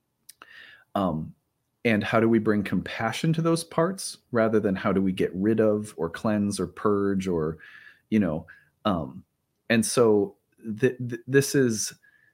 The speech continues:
in my mind, there's a lot of overlap between the way that we look at a birth chart, uh, the way that, uh, herbalists for thousands of years have looked at the psyche in relation to plants. Um,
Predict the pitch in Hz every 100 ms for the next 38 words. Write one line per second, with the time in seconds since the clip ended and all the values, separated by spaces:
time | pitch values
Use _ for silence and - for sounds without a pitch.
0 | _ - 143 143 233 220 110 104 107 104
1 | - _ _ _ 107 95 95 - 131 123
2 | 110 123 107 110 123 135 135 135 - 110
3 | 95 123 120 113 87 60 - - 98 -
4 | 117 110 104 101 - _ _ _ - 104
5 | 98 104 113 113 104 95 95 92 80 90
6 | 98 - - 127 - - _ _ _ _
7 | _ 85 80 78 80 95 101 101 98 92
8 | - - 80 73 69 - _ _ - 104
9 | 113 120 127 - 98 92 95 95 92 101
10 | 120 143 107 90 98 104 - 98 - 92
11 | - 95 98 120 104 87 87 92 - 95
12 | 92 - - 85 110 156 - - _ -
13 | - - _ - 87 78 -